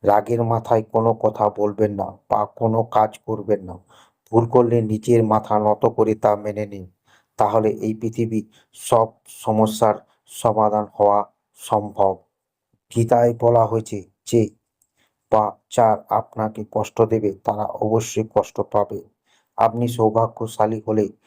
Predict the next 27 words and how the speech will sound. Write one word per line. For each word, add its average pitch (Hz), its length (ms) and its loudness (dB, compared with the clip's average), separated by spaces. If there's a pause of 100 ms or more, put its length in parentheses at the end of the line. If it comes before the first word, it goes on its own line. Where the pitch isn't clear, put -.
(180)
সেই 113 240 0
ব্যক্তি 110 380 0
শাস্তি 110 500 -4 (520)
পাওয়ার 107 260 2 (100)
দৃশ্য - 240 -14 (200)
আপনি 107 380 -4
নিজের 104 320 -6
চোখে 104 320 -4 (360)
দেখতে 104 380 -2
পাবেন।" 104 400 0 (560)
গীতায় 110 520 2
কৃষ্ণ 113 460 -4
বলেছেন 107 520 -2
যে 107 200 0 (600)
যখন 123 400 0 (100)
কোনো 117 260 0
ব্যক্তির 110 540 -4
প্রয়োজন 113 440 2 (160)
বদলে 110 400 2
যায় 101 220 2 (600)
তখন 113 380 2
তার 107 340 2 (140)
ব্যবহার 107 440 0 (160)
ও 117 120 2 (340)
কথাবার্তা 110 640 0 (500)
বদলে 104 400 2
যায়। 101 340 -2